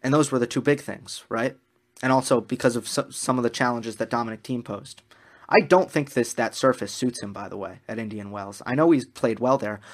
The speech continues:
Once again, surfaces close gaps. Just because Federer has had good results at Indian Wells doesn't mean the conditions are great for him there. And I don't really think they are.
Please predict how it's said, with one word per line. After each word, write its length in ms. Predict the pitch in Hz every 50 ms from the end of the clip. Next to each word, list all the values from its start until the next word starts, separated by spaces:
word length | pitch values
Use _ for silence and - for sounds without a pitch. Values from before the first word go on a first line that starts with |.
| - - - -
Once 220 | 135 147 143 -
again, 340 | 123 120 135 123 113 104 101 - - - _ _ _ _
surfaces 500 | - - 160 156 - 131 - - 127 -
close 280 | - - 131 123 110
gaps. 480 | - - 120 113 104 - - - - -
Just 240 | - 143 143 143 -
because 300 | 151 - - 131 - -
Federer 320 | - 143 135 131 120 107
has 160 | 113 117 -
had 240 | - 120 117 107 104
good 200 | - 131 113 - - 90 _
results 440 | - 127 120 104 123 123 120 - -
at 60 | 107 117
Indian 260 | 117 107 110 107 104
Wells 340 | 110 117 110 107 104 - - - - - - _ - 127 113
doesn't 360 | - 160 156 151 143 139 131 127
mean 200 | 135 135 127 123
the 80 | 117
conditions 520 | - - 127 120 123 123 117 - 120 107 -
are 100 | 110 107
great 260 | 101 120 120 117 104
for 160 | - - 117
him 180 | 107 110 104 104
there. 260 | 101 92 - - - - - - - - -
And 100 | - 151
I 60 | 180
don't 140 | 190 165 131
really 200 | 156 151 147 127
think 220 | 123 - 131 120
they 160 | - 107 107
are. 260 | 107 104 101 98 101